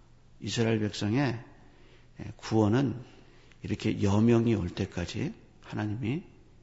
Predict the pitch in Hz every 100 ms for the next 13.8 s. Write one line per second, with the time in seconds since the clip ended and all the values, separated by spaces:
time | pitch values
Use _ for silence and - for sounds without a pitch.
0 | - - 95 87 - - - 120 - -
1 | - - - - - - - - - -
2 | - - - - - - - - 101 113
3 | 110 123 120 107 104 110 120 117 123 156
4 | 165 156 147 - 117 107 104 101 98 101
5 | - - - 98 104 - - - - -
6 | - - - - - - 110 113 107 104
7 | - 95 92 95 - 104 101 - - -
8 | - - - - - - 101 110 117 107
9 | 107 104 107 - 95 92 107 123 95 101
10 | - - - - - - - - - -
11 | - 117 113 - - - - - - -
12 | 113 95 95 104 107 104 104 98 104 -
13 | - 92 107 - - 101 107 -